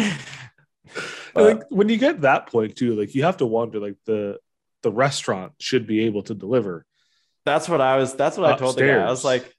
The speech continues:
Speaker 2: I was like, "I think you could probably just call them and they could probably just walk it up." <laughs>
Speaker 1: I'm sure there's,
Speaker 2: But
Speaker 1: yeah.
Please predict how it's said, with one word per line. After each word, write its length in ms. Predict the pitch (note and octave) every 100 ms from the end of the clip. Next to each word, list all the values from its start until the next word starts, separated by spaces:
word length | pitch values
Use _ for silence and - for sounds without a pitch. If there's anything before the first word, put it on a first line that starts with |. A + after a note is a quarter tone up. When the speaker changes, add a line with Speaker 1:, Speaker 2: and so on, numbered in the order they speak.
| _ -
Speaker 2:
I 80 |
was 120 | C3+ D3+
like, 120 | D3
"I 60 | D#3
think 220 | G3 F#4
you 80 | E4
could 80 | D#3
probably 220 | B2 B2
just 180 | A2+ -
call 240 | G#2+ G#2
them 200 | A#2+ G#2
and 100 | F#2
they 120 | F2+ F2+
could 320 | - F2 -
probably 220 | A#2 A2+
just 160 | E2+ E2+
walk 260 | F2+ F#2
it 80 | E2
up." 320 | G#2+ A#2+ - D#3
<laughs> 220 | - - - - A#3 A#3 - _ _ _ _ - - - -
Speaker 1:
I'm 100 | A2+
sure 260 | - C#3+ B2
there's, 420 | A#2+ - - -
Speaker 2:
But 80 | B2+
Speaker 1:
yeah. 120 | A2+